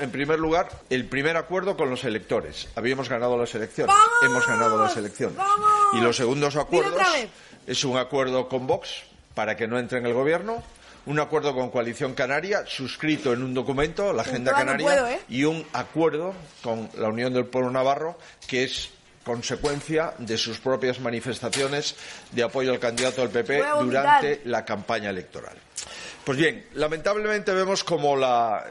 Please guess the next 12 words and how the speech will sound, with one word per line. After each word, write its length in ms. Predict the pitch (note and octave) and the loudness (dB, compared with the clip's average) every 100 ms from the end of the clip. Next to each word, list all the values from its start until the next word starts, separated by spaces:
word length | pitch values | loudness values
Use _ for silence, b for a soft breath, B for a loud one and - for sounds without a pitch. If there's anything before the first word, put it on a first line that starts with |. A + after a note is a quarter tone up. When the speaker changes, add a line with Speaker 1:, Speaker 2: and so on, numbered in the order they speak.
| - - | -14 -14
Speaker 1:
eventual 540 | F#2+ G2+ G2+ A2+ C3 - | -8 -6 -4 0 0 0
candidatura 920 | C#3 B2+ B2+ B2 D3+ D3 C3 B2 - B B B | -2 0 0 2 2 2 2 -2 -4 B B B
del 240 | B2 B2 | -2 0
señor 320 | B2 B2+ D3 | 0 0 0
Sánchez 440 | C#3 E3 E3 E3 D3 | 0 -2 -2 -2 0
se 100 | C3 | -2
fundamenta, 640 | B2+ B2+ D3 D3+ E3 E3 - | -2 0 0 0 0 -2 -4
cuando 280 | C#3+ D3 D#3 | -2 0 2
menos, 240 | G#3 A3 | 2 0
en 100 | F#3+ | -2
principios 480 | D3 C#3 D#3+ C#3+ C3 | -4 -4 -2 -2 -2
contrarios. 840 | - G2 F2+ E2 - - - - | -2 -6 -8 -10 -12 -18 -18 -18